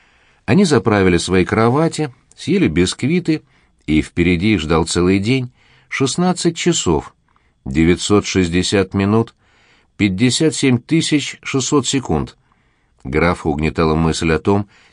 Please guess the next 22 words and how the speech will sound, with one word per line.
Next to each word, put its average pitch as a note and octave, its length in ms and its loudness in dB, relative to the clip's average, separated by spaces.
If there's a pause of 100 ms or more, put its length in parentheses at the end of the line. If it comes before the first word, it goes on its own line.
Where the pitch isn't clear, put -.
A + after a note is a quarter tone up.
чем G2+ 420 2
он F#2 160 2
будет F2 320 2
занимать F2+ 560 0
девочку. D2+ 600 -2 (1120)
Впрочем, G#3 460 2 (180)
граф D#3+ 380 0
Александр C3+ 480 0
Ростов C#3 540 0 (340)
был F2 240 4
известным F#2+ 400 2
мастером E2 460 0
беседы. C3 560 -2 (800)
Во E2 140 0
время G#2+ 260 2
свадеб A2 560 0
и G#2 160 4
именин A2+ 380 2
в D2+ 80 -2
Москве D#2+ 480 0
и - 20 2
Петербурге B2 800 -2